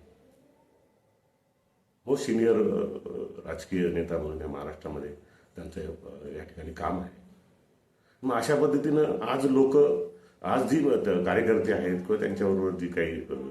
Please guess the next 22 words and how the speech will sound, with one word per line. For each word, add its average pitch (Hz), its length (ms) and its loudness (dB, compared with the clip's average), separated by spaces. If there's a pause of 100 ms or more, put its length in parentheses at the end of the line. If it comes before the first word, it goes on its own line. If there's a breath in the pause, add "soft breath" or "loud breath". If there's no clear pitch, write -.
(680 soft breath)
स्थानिक 92 420 -4
आणि 85 220 -6 (540)
राज्य 92 320 0
लेवलची 95 380 2
जे 90 140 0
नेते 87 240 -2
मंडळी 78 280 -6
आहेत, 67 220 -10 (680 soft breath)
त्यांना 98 260 0
सुद्धा - 220 -2
सत्तेबरोबर 87 580 -6
त्या 78 80 -8
ठिकाणी - 320 -18
जायचं - 100 -20
आहे. - 260 -20 (1800 soft breath)
त्यांना 131 200 4
आचार 135 280 6
विचाराशी 123 460 6
काही 110 160 4
देणं 95 220 4
घेणं 71 220 -2
नाही 65 120 -12